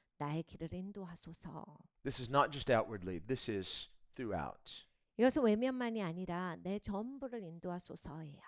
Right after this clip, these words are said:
Speaker 2: So when we are in right relationship with God through His grace, God is ordering us and He's bringing peace and order to our lives.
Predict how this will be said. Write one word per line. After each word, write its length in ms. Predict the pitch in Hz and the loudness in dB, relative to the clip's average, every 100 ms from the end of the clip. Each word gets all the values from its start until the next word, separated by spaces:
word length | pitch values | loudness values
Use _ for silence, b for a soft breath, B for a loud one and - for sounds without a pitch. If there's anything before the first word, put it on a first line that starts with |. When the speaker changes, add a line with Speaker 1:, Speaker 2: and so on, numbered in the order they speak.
| - | -10
Speaker 2:
So 160 | - 175 | -2 0
when 380 | 139 202 233 220 | 4 4 4 4
we 60 | |
are 200 | 208 175 | 6 6
in 140 | 156 143 | 4 4
right 300 | 147 208 202 | 6 6 6
relationship 720 | 202 190 190 - 180 175 151 | 10 10 10 6 0 -2 -4
with 100 | 143 | 0
God 320 | 123 113 117 | 8 10 10
through 240 | - 175 190 | 6 -2 4
His 180 | 190 143 | 4 2
grace, 520 | 123 131 110 110 - - b | 2 8 8 8 2 -4 b
God 220 | 147 147 131 | 8 8 8
is 160 | - - | 2 -2
ordering 560 | 190 254 262 190 135 | -2 2 4 4 6
us 340 | 113 104 - - b - | 6 6 2 -6 b -4
and 160 | 135 120 | -2 0
He's 180 | 117 98 | -4 -4
bringing 380 | 123 120 107 | -6 -4 -6
peace 440 | - - 151 - - | -8 -6 -4 -4 -8
and 140 | 113 110 | -12 -8
order 240 | 127 104 87 | -6 -6 -8
to 140 | - 87 | -8 -6
our 80 | 85 | -4
lives. 560 | 73 65 - - - | -6 -8 -12 -12 -14